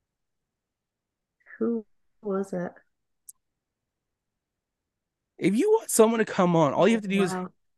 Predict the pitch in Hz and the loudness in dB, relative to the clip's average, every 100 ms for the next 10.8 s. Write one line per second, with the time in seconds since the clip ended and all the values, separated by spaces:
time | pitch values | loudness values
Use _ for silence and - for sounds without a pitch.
0 | _ - 170 160 160 185 - 247 233 175 | _ -2 0 2 4 4 6 4 6 4
1 | 170 160 - 202 196 143 139 147 156 156 | 4 2 0 2 4 2 0 -2 0 -2
2 | - 180 175 175 165 151 156 147 143 135 | -2 -2 0 -2 -2 -4 -4 -2 -2 -2
3 | 175 156 131 - _ _ _ _ _ _ | -2 -2 -4 -16 _ _ _ _ _ _
4 | _ _ _ _ _ _ _ _ _ _ | _ _ _ _ _ _ _ _ _ _
5 | _ - 202 214 233 - - 226 302 302 | _ -4 2 4 6 4 4 6 6 6
6 | 240 185 185 180 240 262 131 127 - - | 6 6 6 6 6 6 4 0 -6 -18
7 | - _ _ 208 233 220 220 214 208 _ | -20 _ _ -6 -4 -2 -2 -2 -6 _
8 | _ _ _ - - - 233 311 277 202 | _ _ _ -12 -4 0 2 4 4 4
9 | 196 196 202 190 196 196 196 - - 202 | 2 2 0 -2 -6 -4 -4 -4 -8 -8
10 | - 208 - - - - - | -10 -10 -10 -8 -10 -10 -16